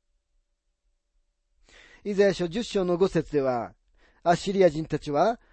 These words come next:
神様の憤りの鞭と呼ばれています。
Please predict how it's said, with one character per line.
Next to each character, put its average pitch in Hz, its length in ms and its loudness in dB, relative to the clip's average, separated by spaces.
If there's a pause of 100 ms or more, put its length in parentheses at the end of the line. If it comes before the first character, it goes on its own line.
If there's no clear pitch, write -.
(180)
神 277 240 -4
様 190 300 -4
の 202 180 -2 (140)
憤 247 580 -6
り 233 140 -4
の 214 160 0
鞭 240 320 -6
と 247 140 -4
呼 170 140 0
ば 156 120 0
れ 127 60 -6
て - 120 -18
い 82 80 -20
ま - 80 -20
す。 - 220 -20